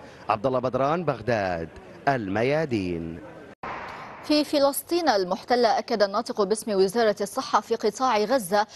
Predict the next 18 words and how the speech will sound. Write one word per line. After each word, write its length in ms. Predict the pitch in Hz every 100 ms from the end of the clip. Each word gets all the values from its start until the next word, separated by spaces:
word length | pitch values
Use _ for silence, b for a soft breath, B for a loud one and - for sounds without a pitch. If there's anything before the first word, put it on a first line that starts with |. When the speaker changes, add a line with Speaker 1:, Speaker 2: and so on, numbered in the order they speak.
| B B B
Speaker 2:
أكد 300 | - 330 294
استشهاد 680 | 302 - 294 - 339 277 220
فلسطيني 920 | - 208 190 - 226 214 240 233 277
في 200 | - 196
قصف 440 | - 254 - 220
مدفعي 500 | 170 185 - 190 208
على 280 | 262 247 214
منطقة 440 | 196 190 254 - 214 196
الباشا 520 | 185 240 - 233 233 B B B
شمال 480 | - 233 214 247 233
قطاع 460 | 208 - 196 196 185
غزة. 340 | 190 151 127 B B B -
وقالت 580 | 139 - 208 202 190
المصادر 680 | 202 180 175 - 240 196 190
الإسرائيلية 880 | 175 220 - 233 214 247 226 202 208
إن 120 | 233
قوة 440 | 214 - 311 285 233
عسكرية 880 | 208 185 165 - - 240 269 220